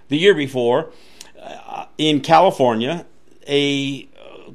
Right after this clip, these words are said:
court case had gone all the way up to the, to the Supreme Court, and it was called Cabazon. It was about the, uh, a Cabazon, the Cabazon territory,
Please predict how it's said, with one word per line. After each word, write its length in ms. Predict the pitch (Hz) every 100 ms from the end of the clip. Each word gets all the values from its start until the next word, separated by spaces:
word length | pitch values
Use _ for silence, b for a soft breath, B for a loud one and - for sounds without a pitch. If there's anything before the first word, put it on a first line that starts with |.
| -
court 260 | - 214 226
case 180 | 165 135
had 80 | 131
gone 180 | 147
all 220 | 147 151 185
the 60 |
way 140 | 190 156
up 120 | 156
to 120 | 151
the, 260 | 127 127 131
to 120 | 139
the 80 | 131
Supreme 360 | 139 131 123
Court, 380 | 110 104 110 - b b b b
and 200 | 123 127
it 40 |
was 260 | 127 110 - 127 127
called 300 | - 143 156
Cabazon. 640 | - 170 135 117 113 127
It 40 | 139
was 160 | 127
about 300 | 120 127 131
the, 100 | 117 113 -
uh, 200 | 127 113
a 60 | 120
Cabazon, 880 | - 139 143 139 143 139 135 131 B B B
the 80 | B
Cabazon 400 | 127 156 156 147
territory, 640 | 151 135 127 123 120 120